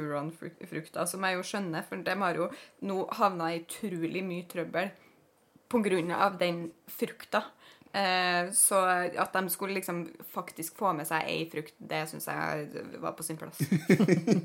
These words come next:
Speaker 2: Og det er vel her Sabine har malt de på rommet.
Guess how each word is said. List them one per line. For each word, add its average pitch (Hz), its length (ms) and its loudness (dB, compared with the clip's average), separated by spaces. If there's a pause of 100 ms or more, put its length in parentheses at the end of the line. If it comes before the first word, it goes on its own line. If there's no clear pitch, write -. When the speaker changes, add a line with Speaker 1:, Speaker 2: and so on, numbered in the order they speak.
(720)
Speaker 2:
Og 131 140 10
det 139 80 10
er 131 60 8
vel 120 120 8
her 123 120 8
Sabine 110 360 6
har 98 80 6
malt 95 540 6 (100)
de 90 140 0 (260)
på 95 140 0
rommet. 92 340 2